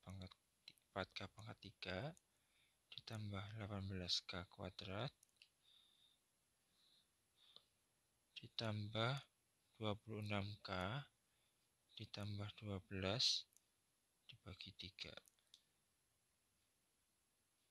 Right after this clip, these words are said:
Nah, setelah kita jabarkan tadi yang sisi sebelah kiri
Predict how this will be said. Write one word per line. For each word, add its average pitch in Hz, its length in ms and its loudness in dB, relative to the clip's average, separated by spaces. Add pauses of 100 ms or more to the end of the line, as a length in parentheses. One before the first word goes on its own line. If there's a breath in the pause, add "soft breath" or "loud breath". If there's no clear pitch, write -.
(2500 loud breath)
Nah, 98 240 8 (1500 loud breath)
setelah 139 400 12
kita 127 320 8
jabarkan 113 640 8
tadi 104 320 8
yang 98 80 8
sisi 104 320 4
sebelah 104 400 6
kiri 104 480 2